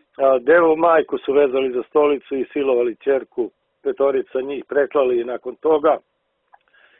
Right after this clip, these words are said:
I nakon toga u selu ostaje jedan čovek koji brani selo, koji kaže: "Vi idite, ja neću", ostaje u selu i postaje jedini branilac tog sela.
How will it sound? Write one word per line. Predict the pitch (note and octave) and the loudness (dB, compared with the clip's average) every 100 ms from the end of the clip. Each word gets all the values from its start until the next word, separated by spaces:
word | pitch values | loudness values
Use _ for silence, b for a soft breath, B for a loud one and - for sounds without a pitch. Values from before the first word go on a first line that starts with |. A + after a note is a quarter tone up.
| b | b
I | C#3 C#3+ | -6 0
nakon | D#3 D3 D3 | 2 2 0
toga | D#3+ D#3+ D3 | 2 2 4
u | C#3+ | 0
selu | - D3+ C#3+ | 2 2 4
ostaje | C#3+ - D#3 C#3+ B2 _ _ _ _ | 0 0 0 2 0 _ _ _ _
jedan | C#3 D3+ D3 A#2 | 0 2 2 0
čovek | D#3 D#3 D#3 - - - _ _ _ _ _ - A#2+ | 4 4 4 -2 -10 -20 _ _ _ _ _ -10 -6
koji | - D#3 | 0 0
brani | C3+ D3 B2+ - - | 2 0 0 -4 -8
selo, | F#2+ - - | -8 -10 -8
koji | - - | -6 -2
kaže: | D3 C#3 A#2+ | 2 2 0
"Vi | B2+ C3 | -2 -4
idite, | B2 A2+ B2+ | -4 -6 -2
ja | A2 | -2
neću", | A#2+ D3 D#3 - D#3 - _ _ _ B2 | -2 -2 -2 -2 -4 -4 _ _ _ 0
ostaje | D3+ C3 E3 D3 | 0 2 0 0
u | B2+ | 0
selu | - E3 E3+ D#3 | 0 0 2 -2
i | D3+ D3 C#3+ - C3+ C#3 _ _ _ _ _ _ _ _ | -2 -8 -10 -12 -20 -20 _ _ _ _ _ _ _ _
postaje | C#3+ C3 - C#3 | -2 0 2 2
jedini | D3 D3 C#3+ B2 | 2 2 -2 -4
branilac | B2 B2 B2 G#2+ - - | 0 0 0 -6 -8 -14
tog | A#2+ - | -16 -14
sela. | F2+ - | -16 -16